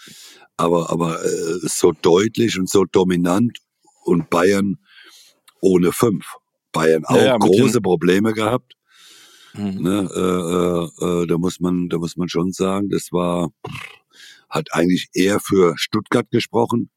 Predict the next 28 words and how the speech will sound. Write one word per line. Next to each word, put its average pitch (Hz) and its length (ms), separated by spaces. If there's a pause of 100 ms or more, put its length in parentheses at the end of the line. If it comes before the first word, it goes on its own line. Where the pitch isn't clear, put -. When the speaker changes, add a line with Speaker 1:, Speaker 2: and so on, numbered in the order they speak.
Speaker 1:
die 101 120
Aufstellung, 104 640 (760)
äh, 95 40
äh, 98 560
oder 92 280
der, 92 180
der, 95 180
der 82 260
Kader 92 420
von 98 200
Bayern. 107 380 (840)
Da, 87 340
äh, 90 420
habe 87 120
ich 82 60
schon 87 200
gedacht, 90 340
na, 92 120
da 92 120
haben 90 100
die 90 80
Stuttgarter 90 480
auch 80 100
eine 85 140
Chance. 98 520 (960)
Aber - 340
sie - 180
waren 104 280